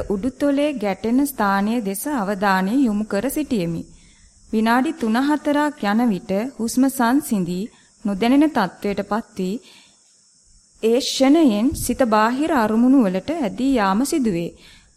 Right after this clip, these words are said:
කොතරම් උනන්දුවෙන් පටන් ගත්තද මෙය සිදුවේ. සිත කනස්සල්ලට පත්වේ. මේ සඳහා මා කළ යුත්තේ කුමක්ද? ඔබ වහන්සේගෙන් උපදෙස් පතිමි. තවද සක්මනේදී සිත ඉක්මනින් සමාධිමත් වේ.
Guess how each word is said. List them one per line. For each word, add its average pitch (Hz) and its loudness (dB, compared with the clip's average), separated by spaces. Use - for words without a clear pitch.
කොතරම් 277 2
උනන්දුවෙන් 269 4
පටන් 240 0
ගත්තද 185 -2
මෙය 262 4
සිදුවේ. 214 -2
සිත 240 -8
කනස්සල්ලට 254 0
පත්වේ. 294 -6
මේ 240 2
සඳහා 214 2
මා 254 4
කළ 226 -4
යුත්තේ 196 -4
කුමක්ද? 233 0
ඔබ 214 -6
වහන්සේගෙන් 202 0
උපදෙස් 190 -4
පතිමි. 175 -4
තවද 220 -2
සක්මනේදී 220 -2
සිත - -6
ඉක්මනින් 262 2
සමාධිමත් 233 -2
වේ. 180 -6